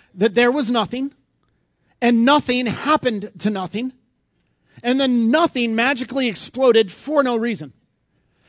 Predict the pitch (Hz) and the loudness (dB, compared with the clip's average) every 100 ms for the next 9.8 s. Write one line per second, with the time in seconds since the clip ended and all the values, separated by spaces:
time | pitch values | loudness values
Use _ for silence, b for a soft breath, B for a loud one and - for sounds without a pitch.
0 | _ - 285 277 262 240 311 320 277 - | _ -2 2 2 0 0 0 0 -2 -4
1 | 180 185 185 _ _ _ _ _ _ 254 | -8 -10 -14 _ _ _ _ _ _ -2
2 | 285 269 208 320 339 294 254 233 226 247 | 2 2 2 2 2 2 2 2 0 -2
3 | 220 214 240 320 320 277 285 269 262 269 | -2 0 0 0 -2 -4 -2 -2 -2 -2
4 | 262 262 285 220 214 - 190 196 _ b | -2 -2 -2 -4 -6 -4 -4 -6 _ b
5 | b - 285 262 262 349 392 311 320 277 | b -2 0 2 2 2 2 2 2 0
6 | 226 226 233 - - 226 208 156 170 196 | 0 -2 -2 -2 -2 0 0 -2 -10 -14
7 | _ _ _ _ _ _ - 285 240 262 | _ _ _ _ _ _ -4 -2 0 0
8 | - - 311 320 240 262 269 277 - 247 | 0 0 2 2 2 0 2 -4 -2 -2
9 | 247 196 226 185 - 220 202 - | -2 -2 -2 -2 -6 -6 -6 -10